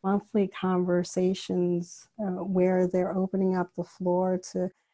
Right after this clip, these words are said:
employees and saying, "We really wanna hear what it is that you have to say." And inside those conversations, people are being really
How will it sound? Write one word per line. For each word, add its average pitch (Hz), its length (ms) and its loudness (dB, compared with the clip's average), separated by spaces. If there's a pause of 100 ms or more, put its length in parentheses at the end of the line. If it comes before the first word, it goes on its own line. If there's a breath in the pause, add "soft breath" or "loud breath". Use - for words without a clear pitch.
(180)
employees 185 800 2
and 175 140 0
saying, 180 240 0
"We 180 80 4
really 185 240 4
wanna 185 260 2
hear 180 380 2
what 180 280 2
it 180 140 2
is 175 240 2
that 185 180 -2
you 185 100 0
have 180 320 0
to 180 100 -10
say." 185 500 0 (320)
And 202 120 4
inside 240 480 6
those 202 180 4
conversations, 196 800 0
people 196 260 -2
are 190 60 2
being 196 300 2
really 185 260 4